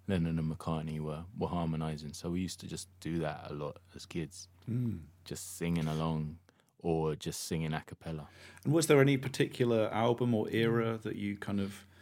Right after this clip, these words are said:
Speaker 2: were drawn to? 'Cause I think as a kid, it's really interesting, especially if you kind of grow up with the, like,
Speaker 1: Mm.
Speaker 2: Red and Blue albums, how it's
Speaker 1: Yeah,
Speaker 2: all kind
Speaker 1: yeah.
Speaker 2: of all one,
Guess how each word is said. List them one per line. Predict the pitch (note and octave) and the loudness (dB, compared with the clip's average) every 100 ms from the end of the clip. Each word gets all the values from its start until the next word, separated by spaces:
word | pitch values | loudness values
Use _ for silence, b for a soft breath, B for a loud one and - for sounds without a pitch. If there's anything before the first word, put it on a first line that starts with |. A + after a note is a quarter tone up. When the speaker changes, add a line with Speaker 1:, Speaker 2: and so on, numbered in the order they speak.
| b - | b -2
Speaker 2:
were | G2+ | 0
drawn | A#2 A#2 A#2 A2+ | 4 6 6 6
to? | A2+ A2+ | 4 4
'Cause | A#2+ | 6
I | C3 | 8
think | D3 B2+ | 8 6
as | A#2 | 4
a | A#2+ | 6
kid, | - C3+ | 8 8
it's | G2+ - | 6 2
really | G2+ G#2 | 4 4
interesting, | A2+ - - F2+ F2+ | 2 -2 0 0 -2
especially | - A#2 - G#2+ | -2 0 0 -2
if | - | -4
you | |
kind | - G#2 | -2 -2
of | G#2 | 0
grow | G#2 G2 G2 | 4 4 4
up | - | -2
with | F#2+ | -6
the, | F#2 F#2+ - - G2+ | -6 -6 -10 -2 6
like, | G#2 | 8
Speaker 1:
Mm. | G2 | 8
Speaker 2:
Red | G2 G2 | 6 2
and | G2 | 0
Blue | G2+ G2 | 2 2
albums, | F#2+ F#2 - E2+ - - | 2 -2 -6 -8 -10 -4
how | - G2+ | 2 2
it's | G2 | 4
Speaker 1:
Yeah, | G2+ | 4
Speaker 2:
all | |
kind | G2 | 6
Speaker 1:
yeah. | G#2 | 6
Speaker 2:
of | G#2 | 6
all | G#2 G2 | 6 6
one, | G2+ G2+ G2 F#2 | 6 8 6 2